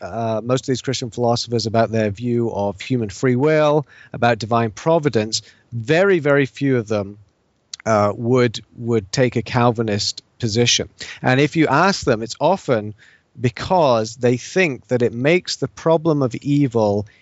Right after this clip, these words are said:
even harder than it already is. Now, e-, everyone, uh, has to deal with the problem of evil. Where did evil come from? How do we come to terms with it? And Christians, you know, this is a long-standing issue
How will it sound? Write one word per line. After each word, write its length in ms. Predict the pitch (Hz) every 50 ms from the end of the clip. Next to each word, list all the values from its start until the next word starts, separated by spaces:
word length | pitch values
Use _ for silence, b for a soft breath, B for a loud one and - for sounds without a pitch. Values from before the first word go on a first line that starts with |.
| B B B
even 280 | - 156 160 147 156 139
harder 460 | 131 - - 160 156 143 143 127 131
than 180 | 113 117 120 117
it 160 | 113 110 107
already 480 | 117 110 107 107 107 95 104 107 110 113
is. 320 | 101 82 80 - - - _
Now, 160 | 120 117 110 -
e-, 180 | - - 143 - - -
everyone, 640 | 165 165 165 135 139 131 107 98 95 90 82 90 90 - -
uh, 240 | 123 117 113 107 98 - 80 - - -
has 300 | 117 120 123 127 117 - -
to 100 | - 107
deal 180 | 117 117 110
with 120 | 101 98 98
the 40 | 95
problem 380 | - 123 110 113 110 101 101
of 100 | 101 95
evil. 320 | 110 113 107 98 95 87 82
Where 160 | 104 110 113
did 160 | 104 113 95
evil 240 | 110 110 101 98 95
come 260 | 90 - 117 110 107 104
from? 260 | - 107 101 104 101
How 180 | 98 113 117
do 120 | 113 104 101
we 100 | 104 104
come 220 | 104 120 113 101
to 80 | 98 -
terms 420 | - - 120 113 107 107 101 -
with 160 | 101 98 95
it? 160 | 107 107 - B B B B B B
And 140 | 143 147 -
Christians, 600 | - 190 180 - - 147 143 131 127 123 123 -
you 100 | - 135
know, 140 | 113 104 104
this 140 | 113 117 -
is 40 |
a 80 | 120 113
long-standing 600 | 110 110 110 110 110 - 120 110 113 113 117 113
issue 680 | - 107 113 117 113 - - 113 107 107 107 107 107